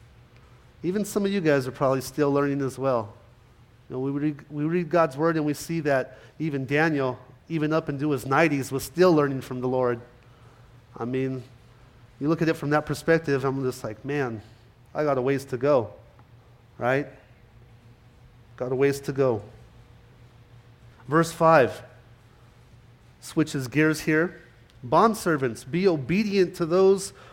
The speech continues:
who are your masters according to the flesh, with fear and trembling, in sincerity of heart, as to Christ, not with eye service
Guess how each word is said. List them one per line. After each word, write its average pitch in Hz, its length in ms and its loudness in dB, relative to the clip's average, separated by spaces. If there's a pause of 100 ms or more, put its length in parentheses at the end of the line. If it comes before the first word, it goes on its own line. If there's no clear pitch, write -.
who 190 180 0
are 190 140 4
your 185 160 0
masters 175 580 0
according 180 560 -2
to 180 160 -6
the 175 120 -4
flesh, 180 520 0 (440)
with 151 160 2
fear 196 240 4
and 170 100 2
trembling, 165 580 2 (260)
in 147 100 -4
sincerity 180 640 2
of 151 120 2
heart, - 480 2 (200)
as 180 240 2
to - 100 -4
Christ, 185 600 2 (1300)
not 147 320 2
with 185 200 2
eye 180 200 4
service 165 640 -2